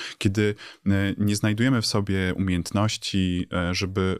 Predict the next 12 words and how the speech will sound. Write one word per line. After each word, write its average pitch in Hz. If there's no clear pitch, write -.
odciąć 90
się 90
bądź 87
poradzić 85
sobie 76
z -
tym? 107
M-, 92
można 107
to 117
nazwać 110
stresem -